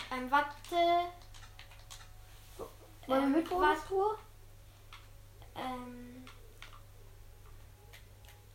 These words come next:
Speaker 1: Ähm. Ja. Und warte kurz. Kannst du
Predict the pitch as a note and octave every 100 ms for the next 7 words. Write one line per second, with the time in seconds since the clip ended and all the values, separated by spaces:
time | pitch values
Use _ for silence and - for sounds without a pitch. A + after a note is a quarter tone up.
0 | - - - - - - - - - -
1 | - - - - - - - - - -
2 | A#3+ A#3 A3+ A3 A3 A3 A3+ - - -
3 | - - - - - - - - - -
4 | - - C#4 C#4+ C4+ A#3+ C#4+ G#4 - -
5 | - - - - F4+ E4+ E4 F4 - F#4
6 | G4 G4 - - - - - - F4+ G4+
7 | A#4+ -